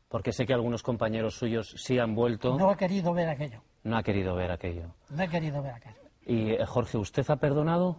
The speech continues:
Speaker 2: Yo perdono a los pueblos, perdono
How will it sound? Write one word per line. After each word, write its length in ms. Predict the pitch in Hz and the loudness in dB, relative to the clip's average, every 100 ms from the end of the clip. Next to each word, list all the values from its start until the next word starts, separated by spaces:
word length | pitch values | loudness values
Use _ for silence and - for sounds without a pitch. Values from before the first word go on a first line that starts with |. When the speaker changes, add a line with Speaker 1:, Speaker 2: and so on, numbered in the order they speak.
| - _ _ - _ _ _ _ _ _ _ _ _ _ - | -8 _ _ -20 _ _ _ _ _ _ _ _ _ _ -2
Speaker 2:
Yo 260 | 180 240 | 2 4
perdono 720 | 240 220 240 247 254 247 - - _ _ _ _ _ _ _ _ _ _ _ _ _ | 4 6 6 6 4 2 -2 -16 _ _ _ _ _ _ _ _ _ _ _ _ _
a 100 | 170 | 0
los 220 | 170 151 | 2 2
pueblos, 680 | - 233 202 165 113 - - _ _ _ _ _ _ _ _ _ _ _ | 6 8 6 2 -8 -14 -20 _ _ _ _ _ _ _ _ _ _ _
perdono 760 | 175 185 247 240 254 254 208 | 0 4 4 6 6 4 0